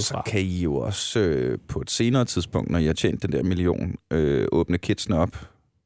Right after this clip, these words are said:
Speaker 2: Ja.
Speaker 1: til, øh, til communityet, hvorefter folk begynder at modde og selv lave deres egne baner og ting. Og, altså, det, det, det står for mig som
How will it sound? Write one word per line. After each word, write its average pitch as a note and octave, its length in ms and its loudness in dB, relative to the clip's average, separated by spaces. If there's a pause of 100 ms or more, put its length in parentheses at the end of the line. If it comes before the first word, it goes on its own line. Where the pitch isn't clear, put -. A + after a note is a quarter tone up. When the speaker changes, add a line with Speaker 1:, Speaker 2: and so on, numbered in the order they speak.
(160)
Speaker 2:
Ja. G#2 140 4
Speaker 1:
til, F2+ 360 4
øh, D2+ 640 2
til - 160 -8
communityet, G2+ 640 2 (500)
hvorefter F#2+ 440 2
folk F#2 240 2
begynder E2+ 280 0
at F2 60 4
modde F2 320 4
og G#2 100 -2
selv - 220 -2
lave E2+ 160 2
deres E2+ 180 0
egne F#2+ 200 0
baner F2+ 320 0
og - 140 -4
ting. - 360 -6 (200)
Og, D#2+ 360 2 (600)
altså, G2 140 -2
det, B2+ 180 6 (180)
det, C3 160 6 (1400)
det C3+ 100 2
står C#3 220 6
for A#2+ 100 2
mig A#2+ 340 6
som A2+ 360 4